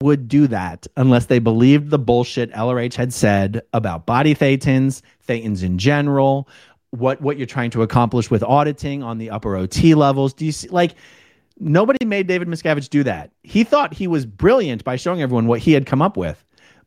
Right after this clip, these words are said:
That's an example that shows that he believes. So,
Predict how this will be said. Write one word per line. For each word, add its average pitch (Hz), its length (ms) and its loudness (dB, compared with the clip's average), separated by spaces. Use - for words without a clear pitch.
That's 170 300 -2
an 208 60 -4
example 165 400 -4
that 135 120 -4
shows 143 380 2
that 123 120 -2
he 131 140 -2
believes. 95 640 -6
So, 156 340 -2